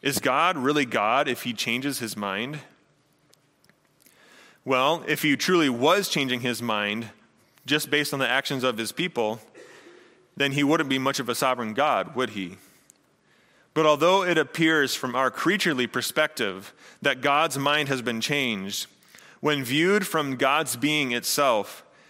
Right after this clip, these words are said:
he is remaining absolutely constant. How can that be?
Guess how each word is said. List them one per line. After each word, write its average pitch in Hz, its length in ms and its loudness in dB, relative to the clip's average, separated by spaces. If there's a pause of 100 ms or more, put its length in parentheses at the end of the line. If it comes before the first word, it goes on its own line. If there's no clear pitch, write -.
he 170 220 2
is 156 180 2
remaining 131 520 -2
absolutely 139 640 0
constant. 123 760 -6 (760)
How 170 140 0
can 165 140 -6
that 156 180 -4
be? 113 320 -2